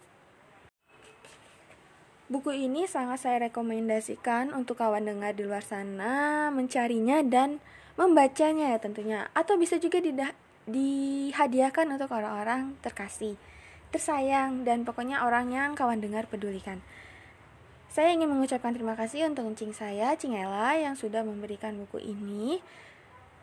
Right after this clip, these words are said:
Masya Allah, ini sangat-sangat membantu karena doanya itu bukan hanya doa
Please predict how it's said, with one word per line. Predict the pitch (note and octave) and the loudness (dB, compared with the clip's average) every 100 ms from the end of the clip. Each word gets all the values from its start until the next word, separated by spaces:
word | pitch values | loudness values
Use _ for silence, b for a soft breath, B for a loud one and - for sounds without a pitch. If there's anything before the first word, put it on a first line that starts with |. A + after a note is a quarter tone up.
| - - - | -20 -20 -8
Masya | B3+ C#4 C4+ | -6 -2 0
Allah, | B3+ F4 F4+ B B B B - - - - - - - - - | 4 4 4 B B B B -20 -20 -20 -20 -20 -20 -20 -10 -4
ini | D4+ F4+ | -2 -2
sangat-sangat | D4 B3+ A#3+ A#3+ A3+ A3+ A#3+ B3 C4+ - - - - - - | -4 -4 -6 -6 -6 -4 -4 -2 -4 -6 -14 -20 -20 -20 -18
membantu | - B3+ B3 A#3 A3+ A#3 C4+ B3 | -4 2 8 8 8 0 -2 0
karena | B3 C4 C#4+ | 0 0 0
doanya | C4 G3+ G#3+ G#3+ | 0 0 -2 -4
itu | G#3+ | -4
bukan | C4+ C#4+ D#4 | -6 -4 -4
hanya | C#4+ B3 | -2 -2
doa | A3 | -4